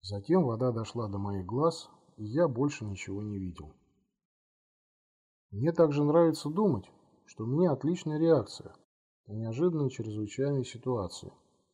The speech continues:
так что я уверен, что моя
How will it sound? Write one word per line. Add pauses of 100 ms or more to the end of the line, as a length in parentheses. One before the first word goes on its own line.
(400)
так
что
я
уверен, (680)
что
моя